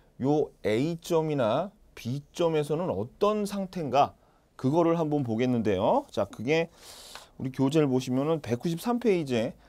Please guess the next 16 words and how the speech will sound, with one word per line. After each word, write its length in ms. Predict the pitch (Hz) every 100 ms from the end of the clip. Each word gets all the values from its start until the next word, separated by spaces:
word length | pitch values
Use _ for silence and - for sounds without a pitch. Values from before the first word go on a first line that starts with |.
| _ -
생산물 600 | - 240 240 220 214 202
시장의 380 | 185 180 175
불균형이라고 720 | 165 127 131 151 151 147 143 139
나와 240 | 110 113
있죠. 320 | 107 - 175 -
자, 100 | 127
일단 460 | 170 208 180 196
요 160 | 135 127
A점부터 600 | 107 156 180 185 160 175
먼저 260 | 117 104 117
볼게요. 460 | 87 - 85 139 233 - - - - -
요 180 | 170 175
A점은 880 | 107 143 185 190 180 139 180 254 -
지금 520 | - 143 143 131 151 147 - _ - 117
이자율은 960 | 131 175 175 202 196 185 175 220 226 - _
알원이죠. 880 | 113 131 156 139 101 123 123 95